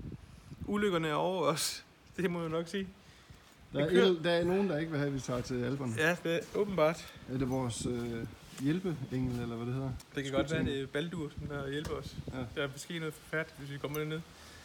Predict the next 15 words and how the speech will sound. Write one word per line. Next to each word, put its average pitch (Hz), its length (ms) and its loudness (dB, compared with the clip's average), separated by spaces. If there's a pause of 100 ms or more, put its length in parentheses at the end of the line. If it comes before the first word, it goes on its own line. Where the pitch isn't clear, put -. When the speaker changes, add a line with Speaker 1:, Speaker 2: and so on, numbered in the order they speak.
(580)
Speaker 1:
Der - 60 2
er 180 40 8
i - 20 8
hvert 190 140 6
fald 180 80 -2
sket 226 280 0
det, 226 80 8
at 202 220 8
den 170 180 -2
kører, 220 180 6 (120)
kun 254 180 0
kører 226 180 2
på 202 180 0
én 247 180 6
cylinder. 220 400 4